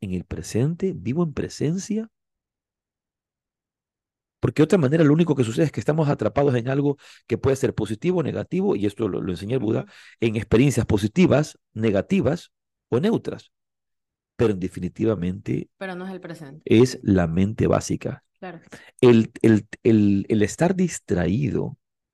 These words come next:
Speaker 1: el estar atrapado, nos hace perder la conexión. Y si no hay conexión, no hay presente.
Speaker 2: Así es.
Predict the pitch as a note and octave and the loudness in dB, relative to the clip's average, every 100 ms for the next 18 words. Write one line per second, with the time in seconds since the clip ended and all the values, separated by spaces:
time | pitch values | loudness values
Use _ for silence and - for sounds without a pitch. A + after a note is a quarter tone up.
0 | _ _ _ - A2 - C#3+ D#3 - B2 | _ _ _ -6 -2 -2 -2 -4 -2 -2
1 | - F2 A#2+ C#3+ C#3+ D#3 - - - A2+ | -2 -2 2 4 4 2 -2 -20 -4 -2
2 | C#3 D#3+ A#2+ G2+ C#3+ C#3+ A2 F2 - - | 0 2 2 2 0 -2 -4 -6 -10 -2
3 | C3 - - - - A#2 F#2+ A2 B2+ C3 | -2 -2 -8 -18 0 0 2 2 4 2
4 | G2 - A#2+ A#2+ B2+ A2+ G#2+ A2+ A#2+ - | 0 0 2 2 0 -2 0 2 0 -2
5 | - G2 F2+ - - - _ - F3+ E3+ | -4 -6 -10 -8 -10 -12 _ -18 -16 -16
6 | F#3 E3+ - | -18 -18 -20